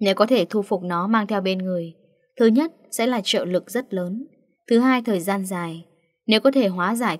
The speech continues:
tính hung lệ, chậm rãi cảm hóa siêu độ, sau trăm tuổi đưa nó nhập luân hồi, đây cũng là việc thiện. Dẹp cả đôi đường, vì sao không thử chứ? Mà đương nhiên,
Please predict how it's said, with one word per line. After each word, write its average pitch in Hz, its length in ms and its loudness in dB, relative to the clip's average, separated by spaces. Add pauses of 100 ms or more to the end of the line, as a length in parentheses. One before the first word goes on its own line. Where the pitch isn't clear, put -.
tính 180 140 -4
hung 214 200 0
lệ, 190 220 -4 (420)
chậm 185 240 -2
rãi 185 280 -4
cảm 180 180 -2
hóa 170 200 -4
siêu 202 280 -2
độ, 190 240 -4 (560)
sau 196 240 4
trăm 190 220 -2
tuổi 185 180 2
đưa 190 120 2
nó 190 140 0
nhập 233 240 0
luân 190 200 0
hồi, 165 360 -6 (480)
đây 196 240 2
cũng 220 120 4
là 233 80 4
việc 180 240 0
thiện. - 240 -8 (1120)
Dẹp 190 280 0
cả 190 80 -2
đôi 233 200 0
đường, 180 340 -4 (100)
vì 202 120 2
sao 240 160 0
không 233 220 -2
thử 180 200 0
chứ? 226 380 -4 (1040)
Mà 190 120 2
đương 190 240 0
nhiên, 185 300 -4